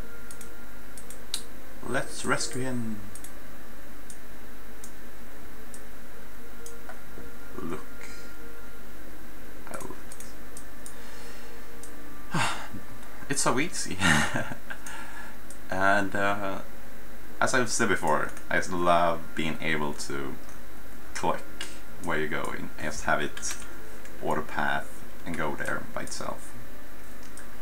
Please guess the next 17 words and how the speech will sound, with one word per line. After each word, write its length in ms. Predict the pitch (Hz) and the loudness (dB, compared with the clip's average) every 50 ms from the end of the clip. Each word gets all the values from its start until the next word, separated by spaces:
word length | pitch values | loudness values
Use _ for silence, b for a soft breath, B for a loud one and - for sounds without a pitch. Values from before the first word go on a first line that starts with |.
| - - - | 0 0 0
Saves 380 | - - - - 95 101 - - | 0 0 0 0 0 0 0 0
a 80 | 92 87 | 0 0
lot 280 | 82 80 82 90 92 | 2 2 2 2 2
of 160 | 98 95 - | 2 0 0
time 540 | - - 92 92 92 92 92 95 92 98 101 107 - - - - - - - | 0 2 2 2 2 2 2 0 0 0 0 0 0 0 0 0 0 0 -2
and 420 | 98 90 87 87 87 90 90 90 - - - - - - - - - - - - - - - - - - - - - - - - - - - | -2 -2 -2 -2 0 0 0 0 0 0 0 0 0 0 0 0 0 0 0 0 0 0 0 0 0 0 0 0 0 0 0 0 0 0 0
makes 360 | 95 101 95 - - - - | 0 0 0 0 0 0 0
you, 400 | 98 95 92 92 95 95 98 98 | 0 0 2 2 2 0 0 0
um, 460 | 95 95 95 95 95 95 98 98 - - - - - - - - - - - - - | 0 0 0 0 0 0 0 -2 0 0 0 0 0 0 0 -2 -2 -2 -2 -2 -2
you 60 | 117 | 0
know, 120 | 113 107 107 | 0 0 0
more 200 | 107 110 127 143 | 2 2 2 4
able 240 | 135 101 87 87 | 2 2 2 0
to 120 | 85 - 85 | 0 0 0
just 580 | 76 76 - - - - - - - - - - - - - - - - - - - - - - - - - - - - - - - - - | 0 0 0 0 -2 0 0 0 0 0 0 -2 -2 -2 -2 -2 -2 -2 -2 -2 -2 -2 -2 -2 -2 -2 -2 -2 -2 -2 -2 -2 -2 -2 -2
enjoy, 600 | 92 92 85 - 87 82 80 85 82 80 80 78 - - - - - - - - - - - - - - - - - - - - - - | 0 0 0 0 0 2 2 2 2 2 2 0 0 0 0 0 0 0 0 0 0 0 0 0 0 0 0 0 0 0 0 0 0 0
um, 680 | 76 76 76 78 80 80 78 76 76 78 - - | 0 0 0 0 0 0 0 0 0 0 0 0